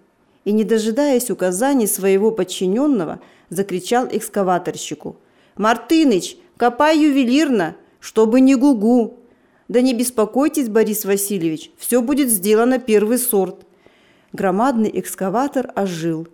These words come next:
заскрипел. Ковш пришел в движение, и через час работы приступили к копке рабочие с лопатами. Через какие-то полчаса лопаты глухо стукнулись о кирпич. Это всех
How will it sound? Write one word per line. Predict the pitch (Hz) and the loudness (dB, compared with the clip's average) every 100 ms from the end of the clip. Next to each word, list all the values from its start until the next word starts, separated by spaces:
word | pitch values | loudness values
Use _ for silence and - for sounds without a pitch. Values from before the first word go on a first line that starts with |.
| _ - | _ -8
заскрипел. | 185 254 254 254 254 - 175 165 165 - _ _ _ | -4 -2 0 -2 -2 -2 -2 -2 -6 -18 _ _ _
Ковш | 269 330 - | -2 -2 -4
пришел | - 175 170 233 233 | -8 -8 -4 -2 -2
в | |
движение, | 190 214 190 170 175 165 147 - _ | -4 -2 -2 -2 -2 -4 -8 -12 _
и | - | -8
через | - 254 277 | -4 -2 -2
час | - 339 339 | 0 0 2
работы | 302 277 392 254 | 0 2 0 0
приступили | 240 220 226 247 330 330 339 | -2 -4 -4 -2 2 2 0
к | - | -2
копке | 277 294 - 226 | -4 -4 0 0
рабочие | 208 196 285 320 302 269 262 - _ _ | 2 0 0 -2 -2 -2 -4 -12 _ _
с | - 214 | -8 -4
лопатами. | 214 214 180 180 170 151 156 _ _ _ _ _ _ _ _ _ _ _ _ _ _ _ | -2 0 -2 -2 -6 -6 -8 _ _ _ _ _ _ _ _ _ _ _ _ _ _ _
Через | - 254 247 | -6 -2 -2
какие-то | 254 262 349 359 277 | -2 -2 0 0 0
полчаса | 269 254 254 226 226 302 330 330 | 0 0 0 -2 -2 0 0 0
лопаты | 220 226 330 330 262 | 0 2 0 0 -2
глухо | 226 277 247 | 0 -2 -2
стукнулись | 226 - 285 262 247 247 | -4 -4 -2 0 -2 -4
о | 208 | -6
кирпич. | - 202 - 196 160 - _ _ _ _ _ _ _ | -6 -8 -6 -8 -8 -16 _ _ _ _ _ _ _
Это | 269 294 294 | -2 0 -4
всех | 285 - 220 | -4 -4 -4